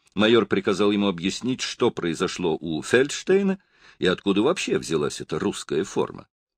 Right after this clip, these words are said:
Швейк объяснил всё надлежащим образом, подкрепив свои положения примерами из истории людских мытарств.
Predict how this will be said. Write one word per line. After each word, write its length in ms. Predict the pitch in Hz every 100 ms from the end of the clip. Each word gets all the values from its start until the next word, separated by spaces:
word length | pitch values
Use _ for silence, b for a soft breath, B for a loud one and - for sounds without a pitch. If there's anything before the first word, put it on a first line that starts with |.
| _ _ _ _ _ _ _ _ -
Швейк 420 | - 160 226 -
объяснил 500 | 82 69 - 78 76
всё 260 | - 151 127
надлежащим 680 | 67 - 67 67 - 67 71
образом, 420 | 127 127 120 139 B B B
подкрепив 520 | - - 135 135 165
свои 260 | - 131 131
положения 580 | - 120 117 131 120 117
примерами 640 | - 95 113 117 113 113
из 260 | 110 107 82
истории 400 | 95 - 98 92
людских 480 | 87 82 - 82 -
мытарств. 680 | 73 - 87 127 - -